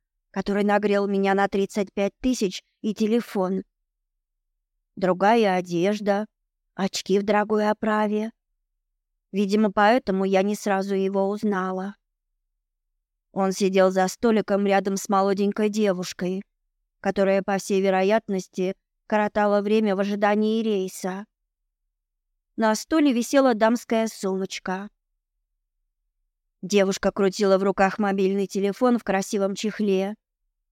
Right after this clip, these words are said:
и смотрела на Артура, открыв рот.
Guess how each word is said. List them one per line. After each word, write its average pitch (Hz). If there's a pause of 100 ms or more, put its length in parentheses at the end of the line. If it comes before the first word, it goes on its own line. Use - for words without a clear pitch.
(160)
и 220
смотрела 262
на 233
Артура, 240
открыв 226
рот. 185